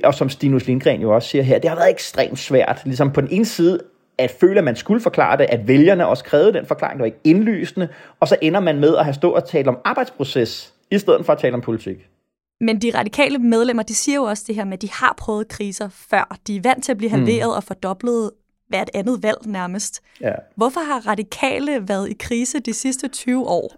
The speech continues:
Speaker 1: Det er for mig at se, øh, et spørgsmål om, at fra to tusind og et, øh, der fandt først de borgerlige, øh, og sidenhen Socialdemokraterne ud af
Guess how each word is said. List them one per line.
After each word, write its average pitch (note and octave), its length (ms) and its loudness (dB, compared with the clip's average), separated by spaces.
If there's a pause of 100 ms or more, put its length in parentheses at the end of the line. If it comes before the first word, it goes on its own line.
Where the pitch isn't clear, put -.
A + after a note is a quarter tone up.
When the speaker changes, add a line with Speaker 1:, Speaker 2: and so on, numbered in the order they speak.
Speaker 1:
Det D#3 140 4
er D3 160 4
for D3 100 4
mig D3 240 2
at E3 60 0
se, D#3 440 -4
øh, A#2 420 2
et - 200 -6
spørgsmål D3 520 0
om, C3 240 2 (120)
at A#2 340 -4 (200)
fra B2 160 0
to D#3+ 180 -2
tusind C#3+ 380 -6
og B2 120 2
et, D3+ 320 -2 (220)
øh, B2+ 60 4 (240)
der B2+ 80 4 (100)
fandt B2+ 180 2
først D3 200 0
de C#3 60 -6
borgerlige, C#3 800 0
øh, G#2+ 560 0
og A2 80 -4
sidenhen C3+ 360 -4
Socialdemokraterne C3 720 -4
ud D#3 140 0
af - 240 0